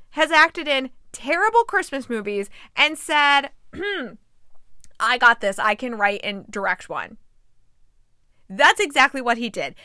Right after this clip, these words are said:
And I just want to know how this got approved and got passed. So,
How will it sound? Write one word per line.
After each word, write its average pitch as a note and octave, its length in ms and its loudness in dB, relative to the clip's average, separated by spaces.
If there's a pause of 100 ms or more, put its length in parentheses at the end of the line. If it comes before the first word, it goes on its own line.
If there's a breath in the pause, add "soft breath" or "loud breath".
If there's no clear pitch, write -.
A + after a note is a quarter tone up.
(140)
And C4 160 2
I C#4 160 6
just E4 240 -6
want C#4 200 -2
to C#4 80 -10
know A3 180 -2
how F#3+ 360 0
this F#3 260 -6
got D#3+ 360 -4
approved F3 500 -8
and F3+ 140 -6
got F3 180 -6
passed. - 300 -10 (260 loud breath)
So, E4+ 560 4